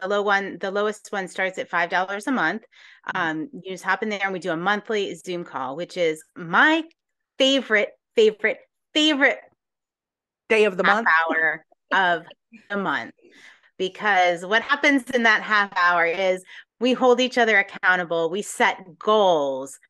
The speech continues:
Speaker 1: We talk about whatever, whatever we need to. We talk, and there's a reason, there's a reason we do it separately on Patreon is because you are free to talk about your numbers. It is, it's private. Um,
Speaker 2: Nothing's recorded.
Speaker 1: you know, we don't like to put our numbers out there or anything like that.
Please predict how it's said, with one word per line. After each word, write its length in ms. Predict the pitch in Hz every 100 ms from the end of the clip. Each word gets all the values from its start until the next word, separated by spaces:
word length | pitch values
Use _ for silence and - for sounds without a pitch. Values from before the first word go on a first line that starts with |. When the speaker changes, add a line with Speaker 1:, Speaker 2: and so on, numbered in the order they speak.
| _ _ -
Speaker 1:
We 260 | 247 233
talk 280 | - 269 320
about 280 | 320 226 190
whatever, 460 | 247 262 269 254
whatever 440 | 185 226 269 311 285
we 260 | 247 262
need 320 | 262 240 294 -
to. 200 | 165 139
We 220 | 170 190
talk, 480 | - - 185 180 - _ - _
and 160 | 214 226
there's 140 | 233
a 80 | 247
reason, 500 | 240 285 269 269 240
there's 200 | 220 226
a 60 | 220
reason 400 | 240 233 - 233
we 100 | 220
do 120 | 208
it 120 | 190 -
separately 440 | 196 202 180 185
on 140 | 180
Patreon 680 | - 208 185 - 165 165 170
is 260 | 175 175 175 165
because 300 | 160 170 170
you 60 |
are 80 | 165
free 140 | 175 175
to 80 | 175
talk 240 | 180 175
about 300 | 165 156 -
your 100 | 160
numbers. 600 | 160 165 165 180 202 220
It 180 | 160 160
is, 180 | 156 -
it's 240 | - 170 _
private. 640 | - 156 160 170 185 - - - - _
Um, 320 | 170 160 147
Speaker 2:
Nothing's 220 | 143 156 -
recorded. 460 | 202 202 190 180 175
Speaker 1:
you 60 |
know, 100 | 180
we 100 | 202
don't 140 | 226 226
like 240 | 220 226
to 80 | 226
put 160 | 220
our 80 | 190
numbers 440 | 175 175 170 170 160
out 320 | 160 160 -
there 320 | 165 160 156
or 20 |
anything 380 | - 165 156 160
like 300 | 151 139 147 -
that. 340 | 131 131